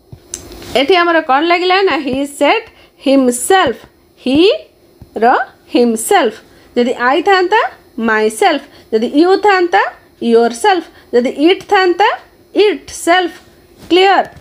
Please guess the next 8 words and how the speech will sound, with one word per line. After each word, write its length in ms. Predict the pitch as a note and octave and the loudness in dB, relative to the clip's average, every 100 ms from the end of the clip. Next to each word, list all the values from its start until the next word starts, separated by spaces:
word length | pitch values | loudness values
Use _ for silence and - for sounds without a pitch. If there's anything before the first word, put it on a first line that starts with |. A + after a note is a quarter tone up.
| - - - - | -8 -4 0 0
ତ 20 | - | 0
ନେକ୍ସଟ 440 | - - - - | 0 -2 -2 -2
କ୍ୱେଶ୍ଚନକୁ 440 | E4+ F#4+ E4+ D#4+ | -2 -2 0 0
ଯିବା। 360 | D#4 - - A4 - | 0 0 0 0 -4
ନେକ୍ସଟ 300 | A4 - - | -6 -8 -8
କ୍ୱେଶ୍ଚନ 560 | C4+ C#4 B3+ A#3 G#3+ | -8 -8 -8 -6 -6
ଅଛି, 500 | G#3+ B3 C4+ F#4 B4 - - - - | -8 -6 -2 0 -2 -4 -20 -20 -12
ହି 260 | - F4+ | 0 2